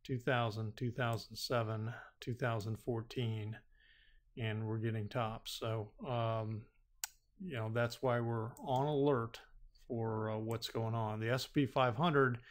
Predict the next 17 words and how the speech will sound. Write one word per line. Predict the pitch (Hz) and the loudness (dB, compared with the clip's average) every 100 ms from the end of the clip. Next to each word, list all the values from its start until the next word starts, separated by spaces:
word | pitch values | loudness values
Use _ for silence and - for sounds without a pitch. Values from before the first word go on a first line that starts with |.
| - - - - - | -20 -20 -20 -20 -2
we're | 123 117 120 247 | 2 4 2 0
up, | 147 117 | -2 0
up | 175 - | 0 2
above | 151 170 190 156 | 6 8 6 8
this | 165 - | 6 4
ending | 269 165 170 165 | 2 4 6 6
diagonal, | 160 151 151 170 139 117 107 113 254 156 | 8 8 8 6 6 4 2 0 -2 -2
and | 120 113 120 | 0 2 0
we're | 113 117 | 2 2
getting | 117 135 147 147 | 6 6 6 4
divergence | 135 143 143 117 107 - | 6 6 6 2 0 -4
here | - 117 113 | 0 0 0
at | 110 | -2
the | 120 | -4
closes | - 139 135 110 98 | 2 6 6 4 0
with | 120 123 | -2 -2
these | 107 | -6